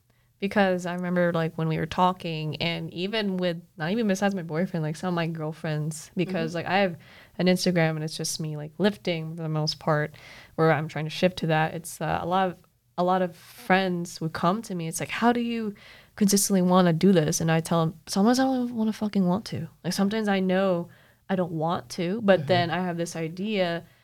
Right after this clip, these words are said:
Speaker 1: that, "Hey, I'm gonna do this for my future self." So she, so when I'm couple days later,
Speaker 2: Mm-hmm.
Speaker 1: I can thank myself in the past, like, "Thanks for doing that,"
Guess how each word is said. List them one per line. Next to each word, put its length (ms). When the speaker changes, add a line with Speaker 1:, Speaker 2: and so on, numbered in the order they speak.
Speaker 1:
that, 400
"Hey, 400
I'm 160
gonna 240
do 140
this 160
for 160
my 180
future 400
self." 360
So 340
she, 320
so 180
when 180
I'm 440
couple 300
days 260
later, 420
Speaker 2:
Mm-hmm. 240
Speaker 1:
I 60
can 220
thank 180
myself 400
in 60
the 80
past, 260
like, 160
"Thanks 160
for 100
doing 320
that," 280